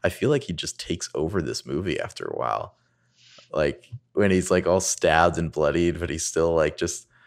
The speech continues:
like, working the comedy, and he's having so much fun, and, like, the, the killer monologue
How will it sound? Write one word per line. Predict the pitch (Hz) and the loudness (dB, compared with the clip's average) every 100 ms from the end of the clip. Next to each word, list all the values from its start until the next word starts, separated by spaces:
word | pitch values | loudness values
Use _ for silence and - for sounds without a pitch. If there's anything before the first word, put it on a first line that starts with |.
| _ _ | _ _
like, | 73 78 78 | -4 -2 0
working | 76 87 101 85 | 0 0 0 -2
the | |
comedy, | - - 80 87 87 90 90 87 | -2 0 2 2 2 4 4 2
and | 65 71 - | 0 -6 -8
he's | 87 82 | -6 -4
having | 87 85 82 82 | 0 0 0 -2
so | - 87 | 0 2
much | 87 85 | 2 -2
fun, | - 87 82 85 | 0 0 2 0
and, | 80 | -2
like, | 76 - | -4 -2
the, | 73 73 71 | 0 0 -2
the | 76 | -6
killer | - 87 78 78 80 - | -4 0 2 4 2 0
monologue | 76 87 80 85 85 87 | 0 2 4 4 4 4